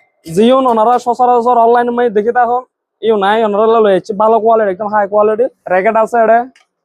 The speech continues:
ওনার নাইকির র‍্যাকেট আছে অরিজিনাল, যে সেভেন্টি ফাইভ স্পোর্টস মধ্যে সুতু, আহ, সমাবেশ খেলোয়াড় কম, মানে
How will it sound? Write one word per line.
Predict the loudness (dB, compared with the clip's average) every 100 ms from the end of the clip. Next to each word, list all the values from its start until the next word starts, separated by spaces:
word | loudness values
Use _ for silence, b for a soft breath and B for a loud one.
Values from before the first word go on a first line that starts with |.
| _ _ _ _ _
ওনার | -4 -2 0 0 -2 -8 _ _ _ _ _ _ _ _ _
নাইকির | -4 -2 -2 0 2
র‍্যাকেট | 2 2
আছে | 2 0
অরিজিনাল, | 0 -2 -2 -4 -8 _ -10
যে | -6 -4 -6 -4
সেভেন্টি | -2 0 0 0
ফাইভ | 0 -2
স্পোর্টস | -4 -14 -12 -12 -10
মধ্যে | -6 -4 -2
সুতু, | -4 _ 0 0
আহ, | -2 -6 -4 0 2 0 -4 -8 -6
সমাবেশ | -2 0 0 0 -4 -4
খেলোয়াড় | 0 2 0 0
কম, | -4 -4
মানে | -8